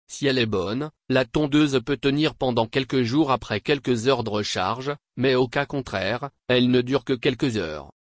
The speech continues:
Pour cela, nous vous suggérons les tondeuses à barbe qui utilisent la batterie Li-ion, c'est la meilleure. Bref, vous venez de voir les points essentiels qu'une bonne tondeuse à barbe doit avoir. Donc,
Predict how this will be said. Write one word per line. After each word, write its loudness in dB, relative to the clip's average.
Pour 0
cela, 2
nous 2
vous -4
suggérons 0
les 2
tondeuses 0
à 2
barbe 0
qui -6
utilisent -4
la 2
batterie -2
Li-ion, -4
c'est -2
la 4
meilleure. -2
Bref, 0
vous 2
venez 2
de 2
voir 0
les -2
points 2
essentiels 0
qu'une 0
bonne 0
tondeuse 0
à 2
barbe 0
doit 2
avoir. -4
Donc, 0